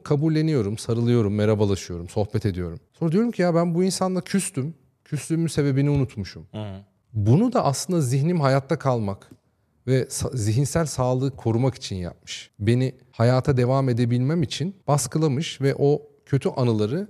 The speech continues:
Speaker 1: bilinçaltına atmış. Sonra şunu düşündüm. Gerçekten başkasından kaynaklanan bir hatayı sürekli hatırlamak, bu çok büyük bir yük.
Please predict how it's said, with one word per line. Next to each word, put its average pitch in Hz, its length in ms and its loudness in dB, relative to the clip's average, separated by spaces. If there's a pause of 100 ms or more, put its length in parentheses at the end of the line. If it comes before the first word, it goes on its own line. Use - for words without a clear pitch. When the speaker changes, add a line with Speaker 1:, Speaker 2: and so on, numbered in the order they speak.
(120)
Speaker 1:
bilinçaltına 135 640 -2
atmış. - 280 -14
Sonra 202 240 0
şunu 185 240 0
düşündüm. 104 460 -4 (240)
Gerçekten 143 760 0
başkasından 147 760 -2
kaynaklanan 143 720 -2
bir 120 120 0
hatayı 104 640 -2 (100)
sürekli 202 540 0
hatırlamak, 101 760 -2 (200)
bu 139 80 0
çok - 300 -2
büyük 107 280 0
bir 101 60 -4
yük. 101 400 -4